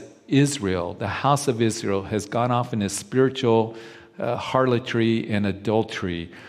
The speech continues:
And then you're gonna give a very difficult message of judgment's gonna come, and that is chapters four to the end of the book, chapter fourteen. And I think it's important for us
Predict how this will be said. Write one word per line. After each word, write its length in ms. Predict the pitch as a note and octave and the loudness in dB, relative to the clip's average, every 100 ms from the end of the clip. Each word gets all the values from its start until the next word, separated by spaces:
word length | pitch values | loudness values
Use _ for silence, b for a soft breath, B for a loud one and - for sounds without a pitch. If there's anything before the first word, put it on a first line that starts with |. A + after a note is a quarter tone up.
| B _ | B _
And 440 | - B2 A#2 A2+ G#2 | 2 4 2 0 2
then 240 | C3 D3+ | 4 4
you're 120 | D3+ | 2
gonna 220 | C#3 C3 A#2 | 2 2 2
give 340 | A#2+ A#2 A2 | 2 2 2
a 140 | - | -2
very 320 | G#2 A2+ A2+ A2+ | 0 2 2 2
difficult 540 | A2+ G#2 - A2 G#2+ | 0 -2 -4 -4 -2
message 500 | G2+ G2+ - G2 - | -2 -2 -2 -4 -4
of 160 | G#2 F#2 | -6 -2
judgment's 560 | A2 G#2 A2 G#2 G2 | 0 0 -2 -4 -4
gonna 240 | - G2 F#2+ | -4 -4 -4
come, 540 | - C3+ A#2 F#2+ F#2+ B B B - | -2 0 2 0 -4 B B B -2
and 160 | G#2 | 0
that 140 | A#2 B2+ | 2 2
is 160 | A#2+ | 0
chapters 480 | - B2 A#2 A2+ G2 | 0 0 0 -2 -6
four 380 | - C3 A#2+ G#2 | -4 2 4 4
to 180 | - G#2 | 0 -2
the 220 | G#2 - | -2 0
end 180 | B2 A#2+ | 0 0
of 120 | G2 | 0
the 80 | G2 | -2
book, 340 | A2 G#2 G2 | 2 0 0
chapter 380 | - G2+ - G2 | 0 0 0 -6
fourteen. 840 | - G2+ F#2+ - - A#2+ G2+ E2+ B B B B - | -4 -2 -2 -4 0 2 2 -2 B B B B 0
And 440 | C3 A#2+ C3 - - - - | 4 4 2 -6 -16 -18 0
I 120 | B2 | 0
think 300 | B2 D3+ D3 | 2 0 0
it's 160 | D3 B2+ | 0 -2
important 520 | A2+ - C#3+ C3 - | -2 0 0 0 -2
for 200 | A#2+ A#2 | 2 4
us 380 | G2 F2 - | 4 0 -6